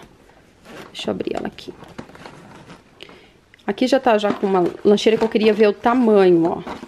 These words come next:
Então, ela é térmica, vamos se dizer assim, ó. Ela é toda revestida por dentro. Essa garrafinha aqui eu peguei separado, tá? Eu paguei cinco e noventa e nove nela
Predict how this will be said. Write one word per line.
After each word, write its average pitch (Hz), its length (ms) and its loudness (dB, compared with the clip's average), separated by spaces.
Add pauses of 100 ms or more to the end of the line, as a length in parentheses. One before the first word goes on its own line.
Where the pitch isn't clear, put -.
(540)
Então, 247 540 0
ela 214 320 2
é 208 180 2
térmica, 262 880 2 (120)
vamos 202 220 -2
se - 80 -2
dizer 190 300 2
assim, 254 460 2
ó. 196 80 4
Ela 175 80 4
é 190 40 0
toda 240 200 2
revestida 233 440 2
por 226 220 0
dentro. 190 420 2 (380)
Essa 294 240 0
garrafinha 277 460 0
aqui 269 180 -2
eu 247 60 4
peguei 247 340 -2
separado, 262 800 0
tá? 233 120 0
Eu 226 60 2
paguei 226 260 -2
cinco 277 300 2
e - 20 6
noventa 277 360 4
e 269 40 4
nove 214 320 2
nela 214 400 2